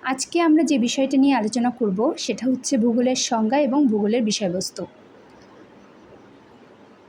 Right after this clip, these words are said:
লেকচার শুরু করার আগে আমি just কয়েকটা কথা বলে নিতে চাই। প্রথমত বলতে চাই, আমি কেন ভূগোল নিয়ে পড়াশোনা করার চেষ্টা করছি বা সবাইকে শেখানোর চেষ্টা করছি।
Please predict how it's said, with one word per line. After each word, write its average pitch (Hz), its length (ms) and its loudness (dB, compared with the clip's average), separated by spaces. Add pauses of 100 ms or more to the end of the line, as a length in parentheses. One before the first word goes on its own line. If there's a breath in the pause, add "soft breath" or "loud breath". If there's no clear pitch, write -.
(320)
লেকচার 262 280 0
শুরু 359 240 0
করার 320 260 2
আগে 233 320 0 (320)
আমি 262 200 2
just 254 360 -2
কয়েকটা 262 360 0
কথা 294 180 0
বলে 262 220 4
নিতে 294 260 4
চাই। 269 280 0 (1500)
প্রথমত 320 460 2
বলতে 359 320 0
চাই, 302 380 0 (260)
আমি 262 180 4
কেন 294 320 2
ভূগোল 320 420 4
নিয়ে 277 280 4
পড়াশোনা 262 480 0
করার 240 500 2
চেষ্টা 247 280 -4
করছি 277 440 -4
বা 220 440 0
সবাইকে 226 420 -2
শেখানোর 233 400 -2
চেষ্টা 226 300 -8
করছি। 247 440 -4